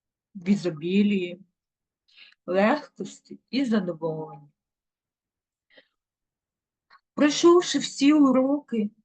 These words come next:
душі, які тобі відведені творцем, ти повернешся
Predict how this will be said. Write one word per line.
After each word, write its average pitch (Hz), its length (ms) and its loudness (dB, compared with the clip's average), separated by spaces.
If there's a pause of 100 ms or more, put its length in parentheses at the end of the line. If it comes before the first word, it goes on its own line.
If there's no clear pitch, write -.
(1200)
душі, 208 600 -4 (400)
які 208 280 -2
тобі 196 340 -4
відведені 180 920 -6 (480)
творцем, 190 640 -6 (1160)
ти 247 100 0
повернешся 233 880 -2